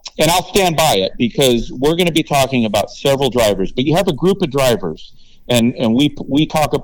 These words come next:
a lot about how quick they are, and that's not everything. That is not the key to success in driving one of these cars. Like pro stock, there's a lot of things you have to do right, starting from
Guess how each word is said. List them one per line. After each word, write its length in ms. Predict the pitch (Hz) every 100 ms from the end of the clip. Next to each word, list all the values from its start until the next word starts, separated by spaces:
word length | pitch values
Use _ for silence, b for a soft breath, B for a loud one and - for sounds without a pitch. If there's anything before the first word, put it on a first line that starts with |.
| -
a 40 |
lot 200 | 120 123
about 300 | 117 117 110
how 160 | - 123
quick 320 | - - 120
they 120 | 107 95
are, 120 | 104
and 80 | 156
that's 200 | 277 -
not 180 | 220
everything. 540 | 139 120 107 - 135 147
That 200 | 160 208
is 140 | 151
not 240 | 165 156 147
the 80 | 131
key 300 | - 156 139
to 60 |
success 640 | - 113 - 127 120 - - - - - - -
in 200 | 135 131
driving 400 | 135 143 170 143
one 180 | 123 113
of 60 |
these 200 | 107 101 -
cars. 500 | 170 180 92 87 -
Like 260 | 113 156 -
pro 160 | 180
stock, 380 | 160 - 170 131
there's 160 | 123 104
a 40 |
lot 340 | 113 131 170 190
of 100 | 156
things 340 | 180 165 131
you 120 | 147
have 260 | 131 143 135
to 80 | 123
do 260 | 107 127 107
right, 380 | 113 123 82 - - - - - -
starting 440 | - 160 180 190
from 500 | - 165 139 139 127